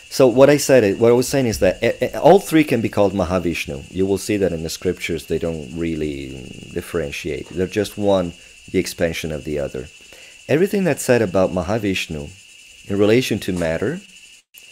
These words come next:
constitutes a description, a macrocosmic description of what goes on in our own individual microscopic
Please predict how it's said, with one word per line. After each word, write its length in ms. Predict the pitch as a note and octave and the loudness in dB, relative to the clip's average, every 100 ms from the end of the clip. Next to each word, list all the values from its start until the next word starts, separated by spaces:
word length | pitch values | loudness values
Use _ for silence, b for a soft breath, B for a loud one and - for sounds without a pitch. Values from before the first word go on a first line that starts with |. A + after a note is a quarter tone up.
| B B B B - - | B B B B -14 -2
constitutes 640 | D#3 F3+ - - C3 - | 0 0 -4 0 0 0
a 60 | |
description, 840 | G2+ G2+ - A#2 A#2+ - E2+ E2 - - | -2 -4 -2 -2 -2 -4 -6 -6 -12 -8
a 140 | G2 F#2+ | -2 0
macrocosmic 1500 | F#2+ G#2+ D3 - B2+ - G#2 G2 F#2+ - D#2+ C#2+ - - | 0 0 -2 -2 -4 -2 0 0 0 -6 -8 -8 -10 -14
description 840 | F#2+ F2+ - A2 G#2+ - D#2 D2+ F#2+ - - - - - - - - - - - | -10 -10 -2 -2 -2 -6 -8 -8 -14 -20 -20 -20 -20 -20 -20 -20 -20 -20 -20 -2
of 200 | G2+ G2+ | 0 2
what 300 | G#2 G#2 - - F#2+ | 4 2 2 -10 -2
goes 320 | C3 E3 C3 | 0 0 0
on 300 | A2 G#2+ G2 | 0 0 -4
in 240 | G2+ F#2 | -6 -4
our 220 | F#2 F2+ - A2+ | -2 -4 -4 0
own 420 | A#2+ B2+ C3 B2+ - - | 2 2 0 -6 -12 -6
individual 840 | G2+ F#2+ F2 G2 F#2+ G2+ F#2+ F#2+ B B - | -4 -2 0 0 0 0 0 -2 B B -10
microscopic 1400 | G2 G#2 A#2 B2 - F#2+ - - F2 D#2+ - D#2+ D2+ - | -2 2 2 -2 -4 -6 -6 -4 -2 -2 -4 -8 -8 -16